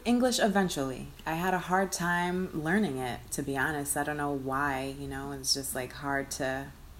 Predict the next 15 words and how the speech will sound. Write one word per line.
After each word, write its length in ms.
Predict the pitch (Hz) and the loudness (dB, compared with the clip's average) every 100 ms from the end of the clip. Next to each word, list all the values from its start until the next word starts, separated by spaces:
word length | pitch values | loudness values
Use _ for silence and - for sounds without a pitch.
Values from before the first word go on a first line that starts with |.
| - - - - - | -18 -18 -16 -16 -4
hard 220 | 208 240 | 0 4
to 140 | 277 | 4
learn 220 | 269 254 262 | 6 6 4
a 60 | |
new 180 | 254 269 | 4 4
language. 760 | 247 226 330 214 - - - - - | 6 6 6 4 2 0 0 -2 -4
It's 580 | 180 - - - - - - | -4 -2 -2 -2 -4 -8 -2
fucking 380 | 214 214 233 226 | 0 2 2 2
difficult. 720 | 240 254 247 202 131 - - - - - - - - - - - - - - - - - - - - - | 2 0 4 6 6 2 -8 -14 -18 -18 -18 -20 -20 -20 -20 -20 -20 -20 -20 -20 -20 -20 -20 -20 -20 -8
But 300 | - 156 151 - - | 0 2 2 -4 -8
eventually 480 | 151 151 156 196 202 | -2 -2 2 4 6
I 80 | 214 | 4
did, 400 | 196 247 277 170 | 4 6 6 4
and 180 | 151 151 | 0 -2
then, 500 | 160 175 180 185 | 0 0 0 -2